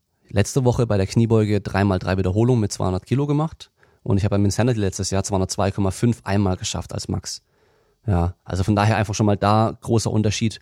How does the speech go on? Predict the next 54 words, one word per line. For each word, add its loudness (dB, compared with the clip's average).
Ich -10
werde 4
jetzt -4
eigentlich 2
mit, 0
ähm, 0
ja, -2
wahrscheinlich 2
mit 0
allen 2
meinen 2
Bestleistungen 0
von -2
den 2
letzten -2
Wettkämpfen -2
diesen 4
Wettkampf 0
dann 2
eröffnen. 2
Das -4
heißt, -4
im -4
ersten 0
Versuch -2
diese -4
Leistung -2
dann 0
abrufen. -8
Einfach, 2
weil 4
ich 0
halt 2
trainiert 2
hab 0
und -2
sich -4
da -2
halt 2
was -4
getan -4
hat. -6
Also -6
einmal 4
hab -4
ich -6
die -6
Hardware 0
verbessert, -2
also -6
mehr -2
Muskelmasse 0
nochmal 0
draufgepackt, -4